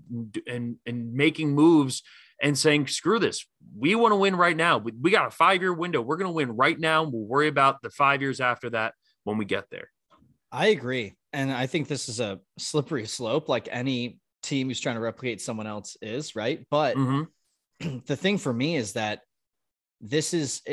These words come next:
Speaker 2: in a league where most G Ms and coaches don't have that much, especially what we saw last year, uh, or this past, like, couple weeks, I guess you could say. But, um,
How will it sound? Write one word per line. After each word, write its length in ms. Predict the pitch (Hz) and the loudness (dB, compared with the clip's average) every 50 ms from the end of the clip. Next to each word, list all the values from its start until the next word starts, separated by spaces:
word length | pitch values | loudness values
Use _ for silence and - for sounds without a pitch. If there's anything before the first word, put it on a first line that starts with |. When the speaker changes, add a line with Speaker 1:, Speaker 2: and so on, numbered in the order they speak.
| 143 - | -6 -4
Speaker 2:
in 140 | - 143 143 | -2 -2 -2
a 60 | 135 | -2
league 300 | 131 147 160 170 147 135 | 0 0 -2 -2 -2 -2
where 280 | 147 143 127 117 104 - | 0 0 2 0 -2 -4
most 420 | 120 120 127 127 127 123 - - | -6 -2 -2 -2 -2 -2 -4 -6
G 220 | - - 123 117 113 | -6 -6 -4 -2 -2
Ms 360 | 117 113 113 113 113 104 107 | -2 -2 -2 -4 -4 -4 -6
and 140 | 117 107 - | -6 -6 -6
coaches 600 | - 117 110 107 - 120 110 110 110 - - - _ - | -6 -6 -6 -6 -6 -6 -6 -6 -6 -8 -10 -12 _ -8
don't 200 | 117 117 - 107 | -8 -8 -8 -6
have 280 | 113 117 113 110 101 | -6 -6 -6 -6 -6
that 180 | 120 117 90 101 | -6 -6 -6 -6
much, 360 | 104 104 120 131 - - - | -8 -8 -8 -8 -8 -10 -12
especially 540 | - - - - - 113 101 - - 120 110 | -10 -12 -10 -8 -6 -6 -6 -6 -6 -6 -4
what 120 | 110 117 98 | -4 -6 -6
we 60 | 107 | -6
saw 240 | - - 117 107 101 | -6 -4 -4 -4 -4
last 360 | 101 101 107 120 - - - | -4 -6 -6 -8 -8 -8 -6
year, 300 | 147 143 139 139 143 _ _ _ _ _ _ _ _ - | -4 -4 -4 -4 -6 _ _ _ _ _ _ _ _ -8
uh, 60 | 117 | -6
or 160 | 113 104 110 107 | -4 -4 -4 -4
this 200 | 98 107 98 - | -6 -8 -8 -8
past, 360 | - 117 107 107 - - - | -6 -6 -6 -6 -6 -6 -6
like, 180 | 104 95 92 - _ _ _ _ _ _ _ _ _ - | -6 -6 -8 -12 _ _ _ _ _ _ _ _ _ -16
couple 300 | - 117 - 110 - - 147 - _ _ - | -14 -12 -12 -12 -12 -14 -18 -20 _ _ -14
weeks, 360 | 98 101 117 147 151 - - | -10 -8 -6 -6 -6 -2 0
I 80 | 151 147 | 0 0
guess 220 | 135 127 123 - | 0 -2 -4 -6
you 80 | 160 127 | -6 -6
could 100 | 147 - | -6 -4
say. 360 | - - - 147 156 139 - - - - _ _ _ _ | -2 -2 -2 0 -2 -4 -4 -8 -20 -20 _ _ _ _
But, 280 | - 151 147 147 - - | 0 2 2 2 0 -2
um, 420 | 143 135 131 127 120 107 104 98 | -2 0 0 0 -2 -4 -6 -10